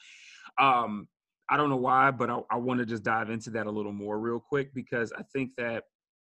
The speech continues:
for a lot of us, maybe we do have those moments where, um, provision is there, or, like, the sign or the,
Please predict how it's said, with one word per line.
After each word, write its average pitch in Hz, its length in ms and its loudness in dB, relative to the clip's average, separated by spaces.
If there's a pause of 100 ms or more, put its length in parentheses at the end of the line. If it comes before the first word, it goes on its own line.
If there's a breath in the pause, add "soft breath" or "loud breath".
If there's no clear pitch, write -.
(300)
for 131 180 -2
a 117 40 2
lot 123 240 2
of 123 100 -4
us, 117 260 -2 (480 soft breath)
maybe 139 300 2
we 160 180 -2
do 143 200 2
have 131 280 0
those 120 260 0
moments 113 600 -4
where, 107 720 -4
um, 104 580 -6 (680)
provision 143 600 -2
is 110 260 -6
there, 117 440 -2
or, 120 240 -2
like, 120 340 -4
the 139 120 0
sign 127 720 -4
or 123 180 -4
the, 120 380 -6